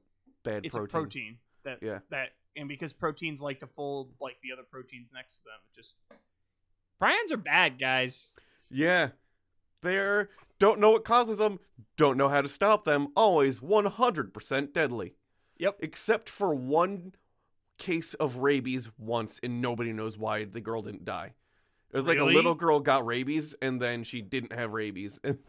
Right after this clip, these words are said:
Speaker 1: there, and, like, it's a
Speaker 2: What?
Speaker 1: miracle. Like, it's an actual miracle.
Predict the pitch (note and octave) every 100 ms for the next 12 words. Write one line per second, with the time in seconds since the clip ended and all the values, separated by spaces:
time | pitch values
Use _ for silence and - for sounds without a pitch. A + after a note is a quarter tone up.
0 | C3 - E3+ - - - - - C#3 C3+
1 | C3 - _ _ _ D3+ D3+ - - _
2 | - F3+ F#3 G#3 D#3+ F3 G#3 G4 - -
3 | _ _ - E3+ G3 G#3 G3 D#3+ D#3+ E3
4 | C#3+ D3 C3 A#2+ G#2+